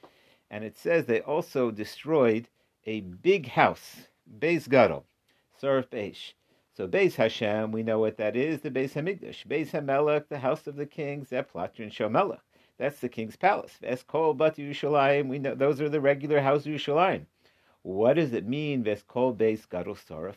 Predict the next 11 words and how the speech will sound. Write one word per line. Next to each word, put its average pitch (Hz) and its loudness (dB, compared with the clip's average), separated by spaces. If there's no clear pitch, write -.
All 123 4
big 101 -4
houses 101 0
were 98 -2
burnt. 82 -12
What's 143 -4
considered 160 -4
big? 170 4
What's 131 0
considered 156 -10
important? 160 -4